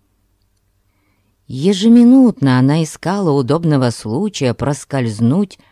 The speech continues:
Консуэло, чтобы искусно и строго прочитать ей нотацию. Но ежеминутно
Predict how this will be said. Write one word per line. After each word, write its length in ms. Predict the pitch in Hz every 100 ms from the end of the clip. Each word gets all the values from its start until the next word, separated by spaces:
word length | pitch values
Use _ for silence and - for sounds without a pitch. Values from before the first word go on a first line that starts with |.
| _ _ -
Консуэло, 1200 | 135 151 - - 123 120 185 220 156 104 120 - _ _ _ _ _ _
чтобы 460 | - - 107 110
искусно 760 | 104 - - 117 196 - 147 120
и 20 |
строго 840 | - - 98 98 123 180 135 101 110 _ _ -
прочитать 600 | 135 127 127 117 117 139
ей 100 | 135
нотацию. 1040 | 147 156 247 240 123 - 110 101 95 - _ _ _ _ _ _ _ _ _ _ _ _
Но 360 | 131 123 135 151
ежеминутно 1600 | 135 135 202 240 196 175 175 131 127 107 101 101 _ - 104 -